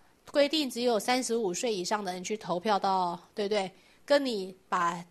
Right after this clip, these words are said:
三十五岁以下到十、二十岁或到十六岁的都纳进去，铁定不一样嘛。好，年轻人有年轻人看法啊。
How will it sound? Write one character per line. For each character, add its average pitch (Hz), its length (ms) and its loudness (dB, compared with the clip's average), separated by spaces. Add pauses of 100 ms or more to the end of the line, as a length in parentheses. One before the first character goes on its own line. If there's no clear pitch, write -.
三 311 260 2
十 233 200 -2
五 226 120 0
岁 233 240 0
以 175 160 -8
下 240 380 4
到 226 160 2
十、 196 400 -4 (160)
二 254 140 2
十 202 180 -2
岁 220 160 -2
或 220 100 0
到 214 160 4
十 - 160 -4
六 208 200 0
岁 202 160 -2
的 180 100 -2
都 185 100 -2
纳 196 200 0
进 185 180 -6
去， 175 260 -6 (300)
铁 170 260 -6
定 226 200 0
不 214 180 2
一 180 180 -4
样 185 220 0
嘛。 175 220 -10 (320)
好， 180 140 -4
年 208 200 -4
轻 262 140 -6
人 247 80 -2
有 208 40 -4
年 190 160 -8
轻 214 160 -4
人 196 120 -4
看 220 340 -4
法 190 100 -8
啊。 180 380 0